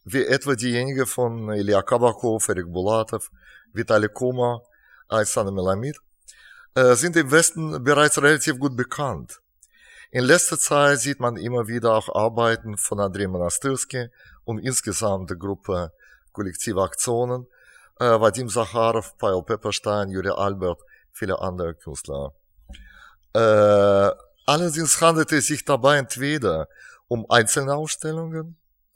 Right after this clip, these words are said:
oder um Beteiligungen an großen Ausstellungen, von Ausstellungen, die eine Übersicht über die aktuelle russische Kunst bieten, bis zu Weltkunstausstellungen wie der Dokumente in Kassel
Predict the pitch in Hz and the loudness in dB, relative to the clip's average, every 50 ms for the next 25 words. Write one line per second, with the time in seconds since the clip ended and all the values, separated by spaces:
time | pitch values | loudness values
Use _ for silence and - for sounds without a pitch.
0 | _ _ - - - - - - _ - 151 165 190 175 165 147 151 - - 135 | _ _ -20 -20 -20 -20 -20 -4 _ -2 2 2 2 2 2 0 0 0 2 4
1 | 135 143 143 147 151 139 143 139 131 131 127 120 110 120 131 135 - - 135 123 | 6 6 6 4 2 0 2 2 2 2 2 0 0 0 2 2 2 2 2 2
2 | 117 120 120 - - - 123 120 120 117 113 113 113 110 104 _ _ _ _ _ | 2 2 2 -2 -2 -2 -2 -2 -2 -2 -4 -8 -8 -10 -12 _ _ _ _ _
3 | - - 123 117 - - 143 156 156 - - - 151 143 143 143 139 131 107 135 | -4 -2 -2 0 0 2 2 2 0 -2 -2 -2 -2 -2 0 -2 -4 -4 -4 -2
4 | - - 127 123 123 - - 147 165 156 127 98 82 - 101 107 117 131 - - | 0 0 0 0 0 -2 -4 -4 -2 0 0 0 0 -2 -4 -6 -8 -8 -10 -14
5 | - _ _ _ _ - - - - _ _ _ 127 120 117 113 117 127 - 113 | -20 _ _ _ _ -20 -20 -20 -20 _ _ _ -2 -2 0 0 0 0 0 0
6 | - - - 127 120 117 117 113 110 123 113 - - - 113 - - - 113 92 | -2 0 2 2 4 4 4 2 2 0 -2 -2 -2 -4 -6 -6 -6 -6 -6 -6
7 | 78 90 95 117 123 - _ - 147 151 165 - _ _ _ _ _ _ _ - | -6 -6 -6 -6 -8 -8 _ -12 -14 -14 -16 -20 _ _ _ _ _ _ _ -20
8 | - _ - - - - - - _ - 101 107 151 143 - - 151 123 135 160 | -20 _ -20 -20 -20 -20 -20 -20 _ -10 -4 0 0 0 2 0 2 4 6 6
9 | 170 165 - - 139 131 131 - - - 113 117 120 123 - - - 127 123 127 | 6 4 0 -2 -2 0 0 0 2 4 4 4 4 2 0 0 0 0 0 0
10 | 120 120 120 107 107 127 123 - - 117 110 104 98 110 104 - 123 110 117 127 | -2 -4 -6 -4 -4 -6 -4 0 0 2 2 0 0 -2 -4 -4 -2 0 0 0
11 | 139 - - 113 98 92 - - 127 117 - - - 135 120 117 | 0 -2 -4 -4 -4 -4 -4 -4 -4 -2 -2 -2 -4 -4 -6 -8